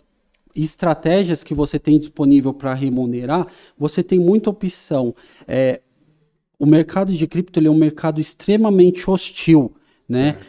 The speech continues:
Speaker 1: É,
Speaker 2: Até pela
Speaker 1: a-, até
Speaker 2: volatilidade
Speaker 1: ve-,
Speaker 2: estre-, bem
Speaker 1: e,
Speaker 2: alta,
Speaker 1: e
Speaker 2: né,
Speaker 1: por
Speaker 2: cara?
Speaker 1: uma característica que é o anonimato, né? É,
Speaker 2: Entendi.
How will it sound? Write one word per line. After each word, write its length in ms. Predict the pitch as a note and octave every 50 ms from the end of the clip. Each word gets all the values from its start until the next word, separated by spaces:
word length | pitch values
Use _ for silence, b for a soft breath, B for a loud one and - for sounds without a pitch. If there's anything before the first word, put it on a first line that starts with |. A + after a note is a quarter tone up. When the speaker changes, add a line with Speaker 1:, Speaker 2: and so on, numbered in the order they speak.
| B B B
Speaker 1:
É, 680 | B2 B2+ B2+ B2 B2 B2 B2 B2 B2 A#2+ A#2+ A#2 A#2+ -
Speaker 2:
Até 160 | B2+ - D#3
pela 200 | - D#3+ F3 F3+
Speaker 1:
a-, 20 |
até 80 | D#3+ D3
Speaker 2:
volatilidade 520 | D#3+ E3+ G#3 G#3+ F3+ G#3 A3 G#3 C#3 C#3 C#3+
Speaker 1:
ve-, 40 | D3
Speaker 2:
estre-, 300 | - - - C3+ C#3+ _
bem 300 | A2+ A2+ A2+ C3+ D#3 G#3
Speaker 1:
e, 40 | -
Speaker 2:
alta, 300 | C#3 B2 A2 G#2+ - F3
Speaker 1:
e 60 | F#3
Speaker 2:
né, 80 | - A3+
Speaker 1:
por 140 | - G#3+
Speaker 2:
cara? 40 | G#3
Speaker 1:
uma 160 | G#3+ A3 A3
característica 880 | A3 - G#3+ G#3 G#3 G#3 _ - - G#3 F#3 F3+ G3+ B3 - - - G3
que 140 | F3 E3 -
é 40 | F#3
o 100 | F3+ F3+
anonimato, 840 | F#3 F#3 F#3 F#3+ G3 G#3 B3 B3 G#3 E3 D#3+ E3+ E3 - - - C#3
né? 280 | C3+ C#3+ D#3 E3 D3+ - -
É, 200 | C#3 C3+ C#3 C3+
Speaker 2:
Entendi. 340 | B2 B2+ B2 A#2 A2+ A#2 A2